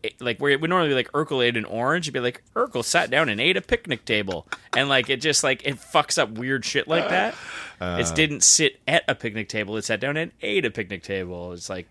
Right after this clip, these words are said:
Speaker 1: it's
Speaker 2: So
Speaker 1: really
Speaker 2: doesn't that
Speaker 1: fucked up
Speaker 2: mean
Speaker 1: shit.
Speaker 2: that, doesn't that mean that if it's doing that, isn't it also learning at the same time?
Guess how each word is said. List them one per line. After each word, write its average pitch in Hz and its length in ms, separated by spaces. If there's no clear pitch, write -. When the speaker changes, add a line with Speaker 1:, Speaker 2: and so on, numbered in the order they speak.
Speaker 1:
it's 123 120
Speaker 2:
So 139 40
Speaker 1:
really 220 200
Speaker 2:
doesn't - 20
that 226 60
Speaker 1:
fucked 127 160
up 123 40
Speaker 2:
mean 131 100
Speaker 1:
shit. - 240
Speaker 2:
that, 76 100
doesn't 180 200
that 196 100
mean 156 160
that 123 120
if 107 140
it's 95 120
doing 117 400
that, 95 380
isn't 135 220
it - 80
also 110 320
learning 92 420
at 101 80
the 85 80
same 98 300
time? 98 580